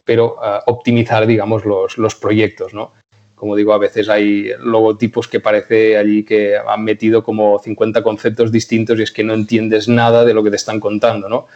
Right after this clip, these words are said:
Y al final es, céntrate con, en un concepto, transmítelo bien y, y la cosa será muchísimo más fácil de que la gente, pues, la, la entienda y que,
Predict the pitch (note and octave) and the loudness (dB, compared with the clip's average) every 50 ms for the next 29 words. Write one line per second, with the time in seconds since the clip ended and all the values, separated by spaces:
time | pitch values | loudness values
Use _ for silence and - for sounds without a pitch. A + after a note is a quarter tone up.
0 | - - _ _ _ _ - G#2+ G2+ - A2 G#2+ G#2+ A2 A2 G2+ - - - - | -20 -20 _ _ _ _ -4 -4 0 0 2 2 4 4 2 2 0 -4 -10 -4
1 | - C3 B2 B2 A#2+ A#2+ A#2 A2+ A#2 B2+ A#2 A2 - G#2+ G#2+ G#2 G#2 G#2+ - - | 0 0 2 2 2 2 2 2 2 2 0 2 0 0 0 0 -2 -4 -6 -10
2 | - - A#2+ B2 C3 B2+ C#3 C#3 B2+ A2+ - C3 B2+ B2+ - C#3 C#3 - - _ | -8 -2 0 2 2 4 2 2 0 2 0 0 0 0 0 0 0 0 -2 _
3 | _ _ _ _ _ _ _ _ - A2 A#2 A#2+ G#2+ C3 C3+ C3 D#3 D3 C3+ B2+ | _ _ _ _ _ _ _ _ -2 0 0 2 2 4 4 4 4 4 4 4
4 | B2+ B2+ B2+ B2+ C3+ E3+ G#3+ A#3+ A3+ D#3+ A#2+ A2 G#2+ G#2 G2+ G2+ G2 G2+ G2+ G#2 | 4 4 4 2 0 -2 -6 -8 -6 -4 -2 0 0 0 0 0 -2 -4 -4 -4
5 | G#2 G2+ G2 - G2+ F#2+ A2 A2 - G#2+ G#2 G#2+ A2 G#2+ G#2 - - G2+ G#2+ A2+ | -2 -2 -4 -4 -4 -6 -6 -6 -4 -2 0 0 0 -2 -4 -6 -8 -6 -4 -4
6 | A2 G#2+ G#2 - - - G#2+ G#2 - A#2 A#2 A2+ A2+ G#2+ - - G#2 G2+ - - | -4 -4 -4 -6 -4 -2 -2 -2 0 0 0 2 0 0 0 0 0 0 0 -2
7 | G#2 G2+ G2+ A#2 G#2 - A#2 G2 A2 G#2+ G2+ G2 G2 G2+ G2+ G2 G2 G#2 G#2 - | -4 -2 -2 -2 -2 -2 -4 -4 -2 -2 -2 0 -2 -2 -2 -4 -4 -4 -2 0
8 | A#2+ A2 A2 A2+ A#2+ A#2 A#2 A#2 - G#2 G2 F#2+ F#2 F#2+ - | 0 2 2 2 2 2 2 0 0 0 0 0 -2 -2 -4